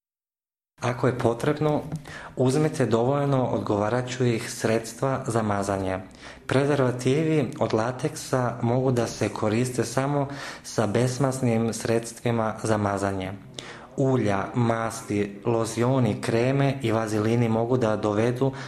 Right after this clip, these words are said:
do pucanja prezervativa. Zbog toga se služite samo vodotopivim sredstvima za mazanje. Mogu da se kupe u apotekama, drogerijama i seks shopovima. Zajedničko korištenje injekcije i igle.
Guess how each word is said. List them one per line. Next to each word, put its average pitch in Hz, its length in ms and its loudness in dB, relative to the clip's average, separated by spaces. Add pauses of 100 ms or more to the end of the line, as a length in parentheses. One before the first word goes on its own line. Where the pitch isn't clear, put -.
(120)
do 104 140 0
pucanja 135 480 2
prezervativa. 110 960 0 (760)
Zbog - 260 -4
toga 160 280 0
se 127 240 0
služite 131 540 2
samo 143 600 0
vodotopivim 120 1200 0
sredstvima 117 720 0
za 110 120 0
mazanje. 98 560 -2 (220)
Mogu 123 320 2
da 127 140 2
se 120 180 -2
kupe 110 340 -2
u 107 100 4
apotekama, 123 880 0
drogerijama 113 840 2 (140)
i 113 100 0
seks 117 320 -2
shopovima. 101 640 -4 (2000)
Zajedničko 143 640 0
korištenje 123 920 2
injekcije 123 680 0
i 127 120 0
igle. 98 460 0